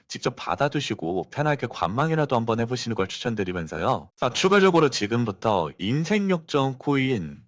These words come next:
최소 천오백 프로 이상 상승이 예상되는 이 코인 종목도 제가 알려드릴 텐데요.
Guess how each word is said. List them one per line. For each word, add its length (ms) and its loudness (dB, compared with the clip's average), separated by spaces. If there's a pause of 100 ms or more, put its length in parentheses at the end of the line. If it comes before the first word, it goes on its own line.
(200)
최소 760 0 (180)
천오백 680 0
프로 260 0
이상 300 0
상승이 540 -2
예상되는 720 -2 (100)
이 140 0
코인 400 2
종목도 560 0
제가 200 -2
알려드릴 440 -2
텐데요. 540 -4